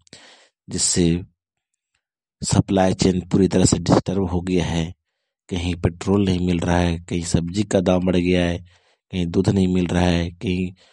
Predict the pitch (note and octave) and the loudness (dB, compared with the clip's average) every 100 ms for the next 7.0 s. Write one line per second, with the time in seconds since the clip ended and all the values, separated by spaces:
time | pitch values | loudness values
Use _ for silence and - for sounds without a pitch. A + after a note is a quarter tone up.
0 | _ _ F#2 F#2+ F#2 F#2+ - - B2+ G#2+ | _ _ 0 2 4 0 0 0 2 2
1 | G2 G2+ F#2+ - - F#2 F#2 F2 E2+ F2 | 2 2 2 0 0 0 0 0 -2 -6
2 | - A#2 G#2 G#2 G#2 F#2 - F2+ F2 F2+ | -8 -4 0 2 2 2 2 -2 -2 -4
3 | - F2+ F#2 F#2 F2 F2 F2 F#2 F#2+ F2+ | -2 0 0 0 0 -2 -4 -8 -12 -12
4 | - G2 F#2+ F2 _ _ _ _ _ _ | -10 -8 -8 -10 _ _ _ _ _ _
5 | _ _ _ _ _ _ - - - - | _ _ _ _ _ _ -20 -20 -20 -20
6 | _ C3 - C#3 C3 G#2 G#2 B2+ B2+ | _ -2 0 0 0 0 2 2 2